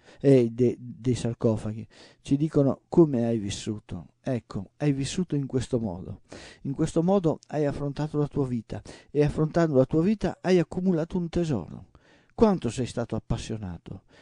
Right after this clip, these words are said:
quanto sei riuscito a penetrare le contraddizioni della tua esistenza, quanto hai conosciuto ciò che ti circondava, quanto hai amato, quanto hai odiato, quanto hai affrontato con passione.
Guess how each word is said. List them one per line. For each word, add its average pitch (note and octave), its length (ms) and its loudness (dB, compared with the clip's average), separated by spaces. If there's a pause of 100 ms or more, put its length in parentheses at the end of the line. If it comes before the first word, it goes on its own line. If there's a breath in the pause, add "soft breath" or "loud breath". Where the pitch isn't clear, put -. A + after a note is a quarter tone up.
(180 soft breath)
quanto G3+ 440 4
sei B2+ 200 2
riuscito B2 600 -4 (100)
a C#3 120 -4
penetrare C3+ 600 -2
le B2+ 120 0
contraddizioni B2+ 580 -2
della A#2+ 140 0
tua B2+ 120 -2
esistenza, A2 720 -6 (640 soft breath)
quanto G3 400 4
hai B2+ 160 6
conosciuto B2+ 640 0
ciò D3+ 200 2
che - 120 -6
ti - 160 -8
circondava, A#2 840 -4 (460 loud breath)
quanto E3 480 0
hai B2+ 260 -2
amato, A2+ 520 -4
quanto E3 420 -4
hai A#2 220 -6
odiato, G#2+ 600 -8 (460 loud breath)
quanto G#3 400 2
hai C3 160 2
affrontato C3 600 -4
con B2+ 200 -6
passione. G2+ 720 -6